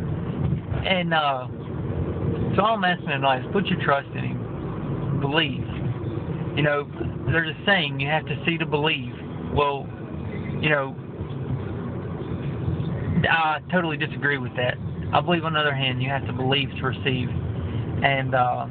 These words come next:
that's what I'm asking you to do tonight, is believe and receive. God is good. His grace is sufficient. Just, uh, trust in him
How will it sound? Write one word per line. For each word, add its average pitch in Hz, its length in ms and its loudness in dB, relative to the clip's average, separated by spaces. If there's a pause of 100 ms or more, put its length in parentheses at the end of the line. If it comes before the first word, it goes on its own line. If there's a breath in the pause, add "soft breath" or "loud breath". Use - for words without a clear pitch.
(140)
that's 147 180 2
what 151 100 2
I'm 135 220 4
asking 127 220 -2
you 123 60 -2
to 123 60 -2
do 127 100 2
tonight, 123 400 2
is - 160 -4
believe 143 420 2 (380)
and 131 100 2
receive. 127 520 0 (720 loud breath)
God 143 200 6
is 131 80 -6 (100)
good. 131 300 0 (120)
His 131 200 0
grace 143 320 2
is 147 160 -2
sufficient. 135 540 -2 (1400)
Just, 127 240 4
uh, 123 220 2 (100)
trust 147 220 2
in 147 140 -4
him 123 360 2